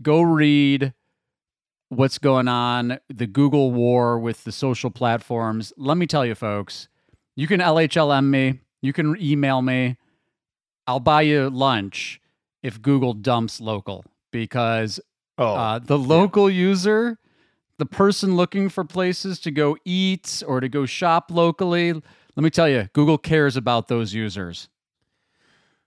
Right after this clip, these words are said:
Speaker 1: They don't wanna
Speaker 2: Well,
Speaker 1: show 'em ten blue links.
Speaker 2: if you wanna be fully cynical, you could say that occasionally one of the four listings in the local pack is an advertisement.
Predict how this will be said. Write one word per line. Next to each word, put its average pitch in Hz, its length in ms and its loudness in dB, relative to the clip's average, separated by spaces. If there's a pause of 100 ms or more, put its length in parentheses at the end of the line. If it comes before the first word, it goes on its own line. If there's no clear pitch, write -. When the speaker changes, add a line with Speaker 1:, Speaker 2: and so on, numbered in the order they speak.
Speaker 1:
They 120 60 -2
don't 160 160 8
wanna 151 160 8
Speaker 2:
Well, 151 60 4
Speaker 1:
show 165 140 2
'em 139 100 2
ten 160 220 2
blue 151 200 2
links. 139 580 -2 (280)
Speaker 2:
if 156 240 0
you 170 120 2
wanna 185 300 4
be 151 300 4
fully 180 480 0
cynical, 107 760 -2
you 123 160 -2
could 117 180 -4
say 117 280 2
that 110 320 0
occasionally 156 580 2
one 135 260 2
of 139 120 2
the 123 80 0
four 131 280 0
listings 110 540 -2
in 107 120 -4
the 101 80 -2
local 104 280 -2
pack 95 400 -6
is 92 140 -6
an 92 80 -6
advertisement. 92 800 -6